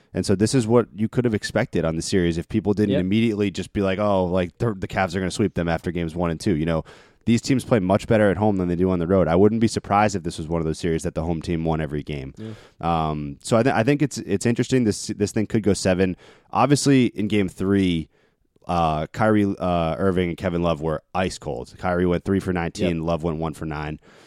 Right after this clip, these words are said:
Speaker 1: Um, the Cavaliers had stretches this year when they were that cold. So I think it's not that, that's the only reason I don't say it's out of the realm of possibility that the Raptors could, could make something crazy happen here. But again,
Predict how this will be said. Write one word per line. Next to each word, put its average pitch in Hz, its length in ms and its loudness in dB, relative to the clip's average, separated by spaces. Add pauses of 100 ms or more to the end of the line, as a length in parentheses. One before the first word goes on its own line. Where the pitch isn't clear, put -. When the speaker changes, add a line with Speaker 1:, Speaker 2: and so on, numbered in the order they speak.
Speaker 1:
Um, 92 440 0
the 104 80 -8
Cavaliers 151 460 0
had 135 120 2
stretches 123 440 -2
this 101 180 -2
year 101 120 4
when 90 200 2
they 92 120 2
were 95 280 4
that 87 220 -2
cold. 69 340 -4
So 95 160 2
I 87 80 4
think 131 320 -4 (720)
it's 120 160 -4
not 123 320 2
that, 113 160 2
that's 120 240 2
the 139 80 4
only 139 180 6
reason 117 260 2
I 98 60 2
don't 101 180 2
say 107 180 -2
it's 92 120 -2
out 98 140 2
of 92 40 -2
the 90 120 -2
realm 90 160 0
of 85 80 -4
possibility 82 680 -2
that 78 140 -8
the 85 60 -4
Raptors 80 420 -4
could, 76 320 -4 (160)
could 80 300 -6
make 87 180 -2
something 85 260 -6
crazy 85 280 -4
happen 85 240 -2
here. 87 180 0
But 87 160 -4
again, 85 420 -2